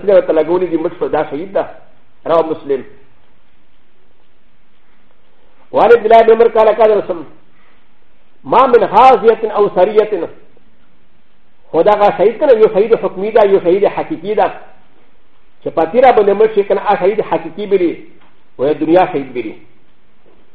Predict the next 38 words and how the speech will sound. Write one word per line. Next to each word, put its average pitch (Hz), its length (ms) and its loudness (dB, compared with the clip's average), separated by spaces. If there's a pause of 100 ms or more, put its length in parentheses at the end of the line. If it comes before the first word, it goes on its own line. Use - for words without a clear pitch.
(240)
او 139 100 2
د - 100 4
نور 240 180 6 (100)
کنه 226 200 2
شهید 220 160 2 (100)
حکمی 196 240 -4
یا 240 180 4
د 202 80 0
آخرت 202 360 0
له 180 180 0
شهید 156 180 -4
دی 170 80 -6
کنه. 302 240 -2 (760)
مرتبه 175 420 2 (180)
منزل 190 320 4
به 208 100 2
هغه 262 240 0
وي 226 160 -2
چې 208 120 0
کیمه 208 200 -2
کنه 240 240 0
دیګه. 202 300 0 (1080)
کپیر 226 280 6 (100)
سره 185 120 0
مرګ 185 140 2
دی 175 80 -2
کنه، 190 140 -2
هغه 247 240 6
سره 175 120 4
به 170 80 0
وي 214 140 -4
منزل 175 340 0
کنه. 294 180 -4 (680)
خو 143 60 -6
غسل 202 260 -2
به 185 120 0
ورته 190 180 0
ورکول 170 340 0